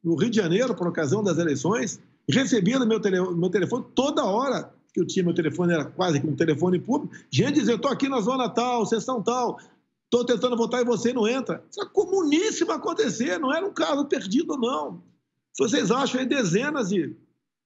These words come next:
de vídeos na internet, dezenas. E agora? Vamos lá.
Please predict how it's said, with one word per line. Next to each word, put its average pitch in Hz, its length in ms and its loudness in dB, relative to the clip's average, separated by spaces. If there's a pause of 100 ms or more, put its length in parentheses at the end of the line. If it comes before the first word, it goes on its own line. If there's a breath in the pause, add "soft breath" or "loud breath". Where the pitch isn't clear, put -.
de 202 160 0
vídeos 247 400 2
na 240 140 0
internet, 208 600 0
dezenas. 208 800 -2 (800)
E 339 60 2
agora? 247 580 0 (240)
Vamos 302 200 -2
lá. 202 340 -2